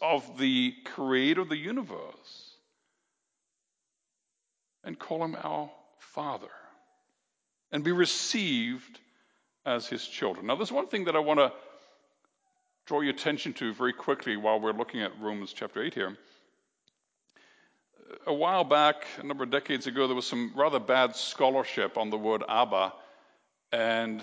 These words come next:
that bad scholarship disseminated, was disseminated very, very quickly, and people have the idea that Abba means daddy or papa,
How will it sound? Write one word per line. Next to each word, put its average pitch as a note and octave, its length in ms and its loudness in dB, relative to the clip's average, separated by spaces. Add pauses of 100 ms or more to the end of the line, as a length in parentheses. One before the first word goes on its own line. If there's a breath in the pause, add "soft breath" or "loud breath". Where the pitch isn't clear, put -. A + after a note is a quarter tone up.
(140)
that B2+ 360 2
bad C3+ 300 6
scholarship C3 760 2
disseminated, A2+ 760 0
was A#2 140 -8
disseminated A2+ 440 -2
very, A#2+ 160 0
very A2+ 180 0
quickly, A2+ 520 -2 (340 loud breath)
and C3+ 280 0
people A3+ 280 2
have D#3+ 160 4
the D#3+ 100 4
idea C#3 280 6
that C3 200 4
Abba C#3+ 440 6
means C3+ 420 -2 (180)
daddy A#2+ 440 2 (1040)
or F#3 80 -2
papa, - 380 2